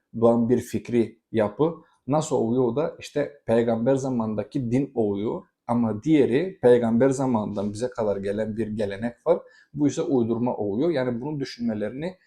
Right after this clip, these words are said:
rica ediyorum. Yine Mısır'da bir başkası var. Yani o da bir, e, makalede şöyle bir,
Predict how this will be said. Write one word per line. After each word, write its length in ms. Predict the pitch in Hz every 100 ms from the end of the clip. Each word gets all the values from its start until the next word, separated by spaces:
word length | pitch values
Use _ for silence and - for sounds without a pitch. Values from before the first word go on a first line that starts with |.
| _ -
rica 280 | 110 117 135
ediyorum. 500 | 117 117 123 117 - _ _ 123
Yine 160 | 139
Mısır'da 720 | 139 139 139 117 110 151 170 _ _
bir 440 | - 117 123 - 120
başkası 480 | 113 - 107 120
var. 220 | 110 143 - -
Yani 300 | 117 113 -
o 180 | 120 117
da 240 | 117 - - _ -
bir, 200 | 113 120
e, 520 | 120 - 110 110 107 -
makalede 500 | 120 - 107 107 117
şöyle 380 | - 117 107 110
bir, 240 | 104